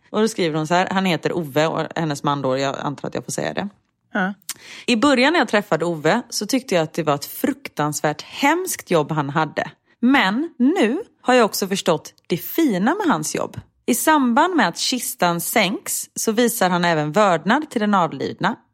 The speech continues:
Speaker 1: Han knäpper händerna, sänker huvudet och visar respekt. Sen är det ofta han som möter de anhöriga i deras djupa sorg. Han som står där och är tillgänglig om de vill prata. Bollen ligger dock alltid hos de anhöriga. Så det handlar inte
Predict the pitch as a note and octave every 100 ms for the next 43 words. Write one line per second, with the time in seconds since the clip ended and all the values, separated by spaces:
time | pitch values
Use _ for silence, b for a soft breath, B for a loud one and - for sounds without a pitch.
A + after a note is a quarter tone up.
0 | - G3 A3+ E3+ - C#3 B3 A#3+ A#3 A3+
1 | F#3+ F3+ F#3+ D3+ C#3+ D#3 D3 - - -
2 | - - - b b - C#4+ C#4+ C#4+ C#4+
3 | - F#3+ - B3+ G#3 C#4 - G#3+ G#3 F3
4 | E3 C4 D#4 D#4+ G#3 D#3+ D3+ D3+ - E3+
5 | F3 C#3+ - E3+ F#3 - D#3 - F4 -
6 | - E3 _ C4 C#4 C4 C4+ - C4+ F4+
7 | A3+ E3 E3 - A3 F3+ D#3 D3 D3+ D3+
8 | D3+ D3 C#3 F#3+ D#3+ - - - - G3
9 | B3+ B3+ G#3+ E3+ D3+ - D#3 C3+ B2+ B2+
10 | - C#3 C3 C#3 - - _ B B B
11 | - A3+ A#3 B3+ A3 A#3+ C4+ F#3